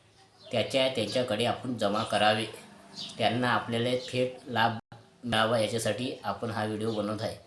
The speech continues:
कारण काही लोकांना माहीत आहे, जेणेकरून सर्व लोकांपर्यंत हा व्हिडिओ पोचावा.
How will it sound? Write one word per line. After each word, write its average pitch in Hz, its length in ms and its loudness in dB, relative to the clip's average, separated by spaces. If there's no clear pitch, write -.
कारण - 140 0
काही 123 120 2
लोकांना 127 400 0
माहीत 117 220 2
आहे, 123 300 2
जेणेकरून 143 760 -2
सर्व 127 120 2
लोकांपर्यंत 123 460 0
हा 117 140 2
व्हिडिओ 117 280 0
पोचावा. 120 500 0